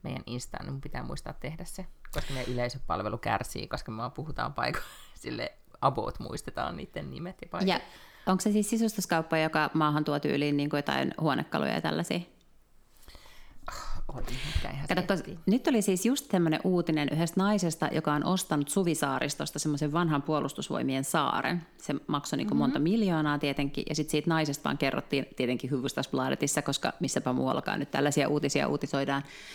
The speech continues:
Speaker 2: Niin tota, niin siinä luki, että, että hänen sillä kaupallaan tai tällä brändillään on kauppa Hangossa. Ehkä se on se sama nainen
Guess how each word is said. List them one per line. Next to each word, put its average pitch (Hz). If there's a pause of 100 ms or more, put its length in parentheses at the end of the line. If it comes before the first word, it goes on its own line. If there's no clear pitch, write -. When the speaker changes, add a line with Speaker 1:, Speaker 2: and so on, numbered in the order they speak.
(220)
Speaker 2:
Niin 151
tota, 135
niin 143
siinä 139
luki, 131
että, -
että -
hänen 139
sillä 139
kaupallaan 151
tai -
tällä 131
brändillään -
on 151
kauppa -
Hangossa. 180 (280)
Ehkä 156
se 160
on 151
se 151
sama 143
nainen 143